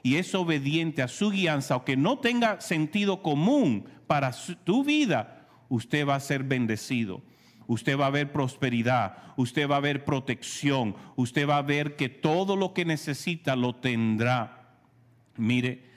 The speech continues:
antes de yo regresar a este último viaje a Perú, yo tuve una mini crisis que me tuvo bien mal de la espalda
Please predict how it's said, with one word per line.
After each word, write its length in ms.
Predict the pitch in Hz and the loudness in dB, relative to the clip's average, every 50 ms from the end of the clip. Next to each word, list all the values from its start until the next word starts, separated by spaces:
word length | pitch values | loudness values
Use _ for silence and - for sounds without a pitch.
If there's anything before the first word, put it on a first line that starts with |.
| - - - | -20 -14 -4
antes 400 | - 131 139 147 143 160 151 135 | -2 0 0 0 0 0 0 2
de 140 | 139 127 123 | 2 2 2
yo 180 | 120 139 165 | 2 2 2
regresar 560 | 185 190 185 180 180 170 151 139 - 165 156 | 2 2 0 0 0 -2 -2 0 0 0 0
a 60 | 165 160 | 0 0
este 220 | 135 - - 151 | -2 -2 0 0
último 460 | 143 147 147 143 170 156 151 147 139 | 2 2 0 0 0 0 2 2 2
viaje 460 | 123 123 127 123 120 113 127 123 120 - - | 2 2 2 0 0 -2 -2 -4 -4 -2 -2
a 260 | 123 120 120 - - | -2 -2 -2 -4 -6
Perú, 360 | - 120 120 110 101 104 107 - - _ _ _ _ _ - | -4 -2 0 0 -2 -2 -4 -8 -14 _ _ _ _ _ -4
yo 140 | 123 123 | -4 -2
tuve 260 | 120 - 143 139 135 139 | 0 0 0 2 2 2
una 220 | 135 131 127 117 | 2 2 2 2
mini 440 | 117 120 123 135 147 151 151 143 147 | 4 4 4 4 4 2 0 0 -2
crisis 560 | - 139 135 135 127 - - 107 104 98 - | -2 -2 -2 -2 -2 -4 -6 -6 -8 -6 -4
que 120 | - 123 | -4 -2
me 140 | 110 113 110 | -2 -2 -4
tuvo 640 | 110 - - 135 135 131 135 135 135 135 - 104 110 | -4 0 0 2 2 2 2 0 0 -2 -4 -8 -10
bien 440 | 110 120 120 120 131 135 135 143 143 | -8 -6 -2 0 0 0 2 2 2
mal 300 | 143 135 127 120 120 120 | 2 2 2 0 -2 -2
de 120 | 123 117 | -2 -2
la 120 | 113 113 110 | 0 0 -2
espalda 720 | 101 - - - 127 120 120 110 101 95 98 98 98 - | -4 -8 -8 -4 -2 -2 0 -2 -2 -4 -6 -6 -6 -8